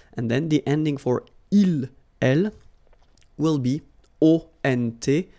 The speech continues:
You don't pronounce the final T, so you get the nasal on. All right? So, e, a,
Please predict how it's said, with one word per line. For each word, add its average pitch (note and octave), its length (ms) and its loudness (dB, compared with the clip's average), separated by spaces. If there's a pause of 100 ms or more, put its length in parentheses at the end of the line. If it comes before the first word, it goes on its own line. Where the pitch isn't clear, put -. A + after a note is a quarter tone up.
(120)
You D#3 120 -4
don't F3+ 180 -2
pronounce D3+ 400 -4
the B2+ 100 -6
final B2 460 -6 (220)
T, B2 240 -2 (240)
so - 140 -6
you C3+ 140 0
get C3 180 -2
the A#2+ 100 -4
nasal A#2+ 480 -2 (280)
on. B2 420 2 (480)
All B2+ 100 -4
right? D#3 280 -2 (260)
So, B2 340 -2 (580)
e, C3+ 520 2 (1120)
a, B2+ 460 0